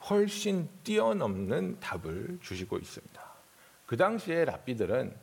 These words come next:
세 번까지 용서하고 똑같은 잘못을 네 번째 저지르면 그 사람과 관계를 끊어도 된다고 이야기하고 있었습니다.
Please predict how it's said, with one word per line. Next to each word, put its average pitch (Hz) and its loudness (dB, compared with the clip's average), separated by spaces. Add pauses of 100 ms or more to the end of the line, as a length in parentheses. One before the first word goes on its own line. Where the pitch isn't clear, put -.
(340)
세 175 4
번까지 156 2
용서하고 95 0 (260)
똑같은 156 0
잘못을 104 -2
네 107 4
번째 165 0
저지르면 104 -2 (280)
그 110 -4
사람과 113 0 (220)
관계를 107 0
끊어도 196 2
된다고 101 -2
이야기하고 98 -2
있었습니다. - -8